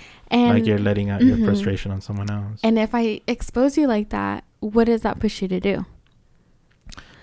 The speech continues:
Speaker 2: Not, not m-, smart decisions.
Speaker 1: So it's better just to leave it how it is. Like my dad tells me, "Que haga un loco y no dos." So always listen and never react to, you know, that situation. Let there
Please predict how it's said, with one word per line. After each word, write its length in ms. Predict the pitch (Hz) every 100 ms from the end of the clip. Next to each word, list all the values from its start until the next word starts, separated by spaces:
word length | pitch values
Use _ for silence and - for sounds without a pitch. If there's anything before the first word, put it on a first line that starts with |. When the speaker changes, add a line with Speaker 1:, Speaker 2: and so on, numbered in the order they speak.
| -
Speaker 2:
Not, 320 | 104 104 98
not 140 | 104 98
m-, 200 | 104 101
smart 240 | - 110 104
decisions. 600 | 110 117 117 107 107 - _
Speaker 1:
So 540 | - 226 202 190 196 196 - - _ _ -
it's 260 | 226 -
better 320 | 254 247 247
just 460 | 254 254 233 - - 220 -
to 120 | - 247
leave 180 | 240 240
it 100 | 233
how 140 | 233
it 60 | 233
is. 140 | 226
Like 120 | 214
my 120 | 220
dad 180 | 208 202
tells 240 | 196 208 202
me, 220 | 202 196
"Que 160 | - 220
haga 160 | 226
un 200 | 247 254
loco 300 | 262 262 262
y 60 | 254
no 180 | 214 196
dos." 240 | 185 180
So 320 | - 208 185 185
always 380 | 220 240 262
listen 480 | 240 240 240 247 226
and 140 | 214 202
never 220 | 196 208
react 360 | 202 190 190 -
to, 280 | 202 180 190
you 100 | -
know, 200 | 185 170 185 - _ _ _
that 220 | - 190 -
situation. 640 | 202 190 185 - 190 196
Let 220 | 226 226 226
there 220 | 240